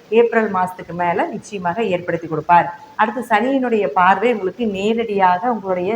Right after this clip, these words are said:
ஜாதகத்துல ஐந்தாம் வீட்டுக்கு விழுகுது, உங்க ராசிக்கு அஞ்சாம் வீட்டுக்கு விழுகுது,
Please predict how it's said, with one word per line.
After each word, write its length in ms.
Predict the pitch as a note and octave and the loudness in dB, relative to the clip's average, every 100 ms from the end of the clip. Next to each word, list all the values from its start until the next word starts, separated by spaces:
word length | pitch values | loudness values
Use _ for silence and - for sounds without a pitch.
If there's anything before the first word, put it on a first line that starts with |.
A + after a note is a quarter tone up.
| G#3 | 0
ஜாதகத்துல 460 | F3+ F#3 F#3+ G3+ F3+ | 0 0 -2 -4 -4
ஐந்தாம் 300 | F#3 G3+ G3+ F3 | -4 -4 -4 -6
வீட்டுக்கு 320 | E3+ G3+ G3 | -10 -12 -8
விழுகுது, 280 | F3 F3+ F3 - | -6 -4 -6 -8
உங்க 120 | F#3 F3 | -2 2
ராசிக்கு 440 | F#3+ G#3+ G#3+ - B3+ | 4 2 -2 0 0
அஞ்சாம் 320 | F3+ G3+ G3 | 0 -4 -4
வீட்டுக்கு 260 | E3+ G3+ F3+ | -8 -8 -4
விழுகுது, 240 | E3 D#3+ | -4 -6